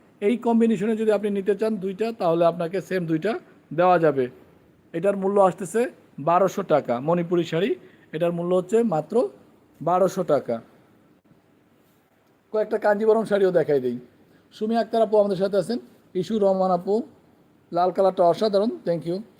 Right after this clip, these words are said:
রোকসানা আপু, আজকে মনে হয় একটু তাড়াতাড়ি লাইভ শুরু করছেন। Normally আমি তো লাইভ করি না বারোটার। হয়তো ইয়াসিন করতো একা একা, পরে চিন্তা করলাম, "থাক, আমি করেই দিয়ে শেষ করে যাই।"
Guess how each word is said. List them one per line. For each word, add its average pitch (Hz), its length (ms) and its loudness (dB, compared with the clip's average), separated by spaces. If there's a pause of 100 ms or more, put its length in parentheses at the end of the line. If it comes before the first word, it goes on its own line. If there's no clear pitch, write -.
(240)
রোকসানা 208 340 -2
আপু, 214 320 2
আজকে 190 280 2
মনে 190 180 0
হয় 202 120 2
একটু 190 180 -4
তাড়াতাড়ি 196 420 2
লাইভ 190 240 4 (120)
শুরু 196 160 0
করছেন। 156 380 0 (360)
Normally 202 300 0
আমি 196 180 0
তো 214 120 0
লাইভ 190 280 4
করি 190 180 4
না 180 120 4
বারোটার। 147 460 4 (1200)
হয়তো 175 260 -2
ইয়াসিন 208 380 2
করতো 208 300 2
একা 202 220 4
একা, 220 160 0
পরে 214 200 -2
চিন্তা 196 240 -2
করলাম, 185 260 0
"থাক, 160 180 0 (300)
আমি 165 220 -6
করেই 175 320 0
দিয়ে 160 180 0
শেষ 139 240 -4
করে 135 220 0
যাই।" 120 180 0